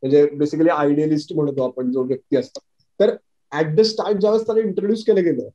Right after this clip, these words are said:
कॅरेक्टरला त्या, ते खूप interesting वे मध्ये introduce होतं actually, ज्यावेळेस ती बसलेली असते आणि तो share काहीतरी म्हणून दाखवतो त्यांचा जो ऑफि-,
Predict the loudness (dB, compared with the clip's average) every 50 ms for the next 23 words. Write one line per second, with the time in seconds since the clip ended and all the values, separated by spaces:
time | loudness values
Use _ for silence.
0 | _ -8 -6 -4 -4 -4 0 0 2 2 0 -2 -4 -8 -4 0 0 0 2 2
1 | 0 2 2 2 2 2 2 2 2 0 2 4 4 4 4 4 4 2 2 2
2 | 0 0 0 0 0 0 -2 -4 -4 -6 -6 -4 -4 -2 0 2 2 4 4 2
3 | 2 0 -4 _ -6 -4 0 0 0 0 0 -4 -2 0 0 0 0 0 -2 -2
4 | -2 -2 -2 -2 -2 -2 -2 0 0 2 2 2 0 -2 -4 -4 -2 -2 -2 -2
5 | 0 0 -2 -2 -2 -4 -4 -4 -4 -4 -2 -2 -4 -6 -6 -6 -6 -2 -2 -2
6 | -2 -2 -4 -8 -6 -4 -6 -6